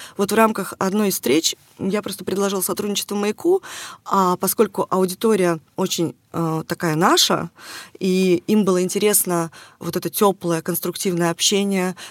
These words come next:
прямая связь с родителями, мы сошлись на этом. И когда они увидели, как это работает,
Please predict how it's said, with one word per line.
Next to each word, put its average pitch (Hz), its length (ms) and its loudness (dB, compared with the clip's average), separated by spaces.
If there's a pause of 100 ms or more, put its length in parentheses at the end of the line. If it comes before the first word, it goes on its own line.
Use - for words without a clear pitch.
(160)
прямая 185 360 2
связь 196 300 2
с - 80 -2
родителями, 180 440 0
мы 277 420 4
сошлись 190 480 -2
на - 140 -4
этом. - 240 -8 (320)
И - 40 -12
когда 214 180 2
они 226 160 6
увидели, 214 240 0
как 202 180 -8
это - 100 -6
работает, 214 640 -2